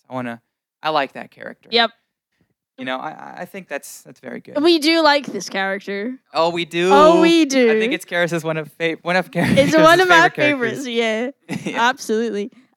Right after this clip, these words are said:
Speaker 2: Um,
Speaker 1: Yeah. So, as far as, um, season three, that's as, as much controversy as I can think about. <laughs> As much discourse.
Speaker 2: Excellent. What, what about, um,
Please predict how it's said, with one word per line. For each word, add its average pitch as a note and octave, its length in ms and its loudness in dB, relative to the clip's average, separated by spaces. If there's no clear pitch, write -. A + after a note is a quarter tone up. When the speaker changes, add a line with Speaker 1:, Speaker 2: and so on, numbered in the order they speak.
Speaker 2:
Um, A3+ 640 -6
Speaker 1:
Yeah. A#2 280 -8
So, G3 360 -4
as D#3 140 -12
far F#3+ 200 0
as, F#3 180 -2
um, C3+ 360 -2
season C3+ 280 -10
three, C3+ 240 -4
that's C3+ 200 -4
as, - 280 -10
as - 100 -20
much C3+ 320 -8
controversy B2 540 -10
as A2+ 80 -18
I A2+ 60 -18
can C3 160 -20
think B2 180 -20
about. - 340 -14
<laughs> C3+ 40 -14
As - 240 -12
much C3+ 180 -16
discourse. B2 640 -16
Speaker 2:
Excellent. - 540 -14
What, C4+ 300 -4
what C#4 260 -2
about, F4 400 -2
um, A#3 640 -4